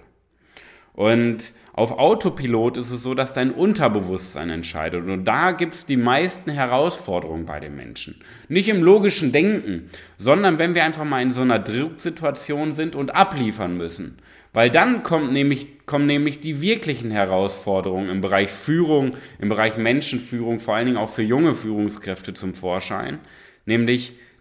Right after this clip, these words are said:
diese Glaubenssätze und Glaubensmuster. Weil das ist in deinem Unterbewusstsein abgespeichert, in deinen Automatismen. Und natürlich, klar, Fernsehen ist entspannter, als man denkt. Das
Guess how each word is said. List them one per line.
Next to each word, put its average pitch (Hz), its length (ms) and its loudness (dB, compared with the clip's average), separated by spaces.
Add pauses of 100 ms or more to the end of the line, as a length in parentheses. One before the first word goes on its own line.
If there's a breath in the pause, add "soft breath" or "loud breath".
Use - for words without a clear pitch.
diese 110 180 -2
Glaubenssätze 123 880 0
und 107 200 -8
Glaubensmuster. 113 960 -4 (800 loud breath)
Weil 92 140 0
das 123 220 0
ist 143 140 -10
in 143 100 -2
deinem 147 220 0
Unterbewusstsein 95 1040 -2
abgespeichert, - 840 -12
in 82 140 -10
deinen 101 360 -2
Automatismen. 120 1000 -4 (720 loud breath)
Und 113 500 2 (180 loud breath)
natürlich, 190 520 2
klar, 180 260 4
Fernsehen 151 480 0
ist 143 140 -6
entspannter, 131 600 -2
als 123 280 -2
man 110 160 -2
denkt. 143 320 -2 (260 loud breath)
Das 110 300 -8